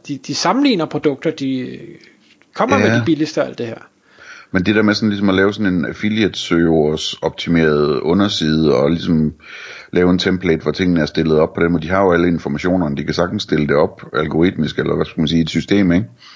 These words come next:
Speaker 2: Øh, det tror jeg ikke, de gør så meget i.
Speaker 1: Ja.
Speaker 2: Øhm, lad os håbe, de ikke finder på det.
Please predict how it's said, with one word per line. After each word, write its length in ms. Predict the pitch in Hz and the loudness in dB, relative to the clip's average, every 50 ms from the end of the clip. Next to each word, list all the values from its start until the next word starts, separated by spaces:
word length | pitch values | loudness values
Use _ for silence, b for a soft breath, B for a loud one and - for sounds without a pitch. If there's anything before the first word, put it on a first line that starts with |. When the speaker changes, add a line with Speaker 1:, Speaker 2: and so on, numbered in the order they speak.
| B B B B B B B B B - | B B B B B B B B B -2
Speaker 2:
Øh, 400 | 82 80 82 80 78 78 78 78 - | 0 2 4 4 4 4 2 2 0
det 80 | 101 - | -2 -2
tror 140 | - 113 101 | 0 0 0
jeg 40 | |
ikke, 120 | 110 104 - | 0 0 -2
de 60 | 90 | -2
gør 140 | 95 92 101 | -2 -2 -2
så 200 | - - - 92 | -2 -2 0 0
meget 300 | 95 90 90 87 87 85 | 2 2 2 2 2 2
i. 180 | 82 82 90 92 - _ _ _ _ _ - 220 110 107 156 214 208 _ _ _ 82 | 0 -2 -4 -8 -14 _ _ _ _ _ -18 -14 -14 -12 -12 -14 -16 _ _ _ -4
Speaker 1:
Ja. 60 | 82 | -2
Speaker 2:
Øhm, 500 | 82 80 80 80 80 80 80 82 85 87 87 - _ _ _ - | -2 -2 -2 -4 -4 -6 -6 -8 -10 -12 -14 -18 _ _ _ -4
lad 180 | 80 90 87 87 | -2 0 2 2
os 100 | 85 - | 2 0
håbe, 180 | 113 107 - | -2 -2 0
de 60 | 95 98 | 0 -2
ikke 120 | 95 - | -2 0
finder 180 | - 92 85 78 | -2 -2 -2 -2
på 160 | - 90 95 | -2 -2 -2
det. 120 | 98 95 | -2 -4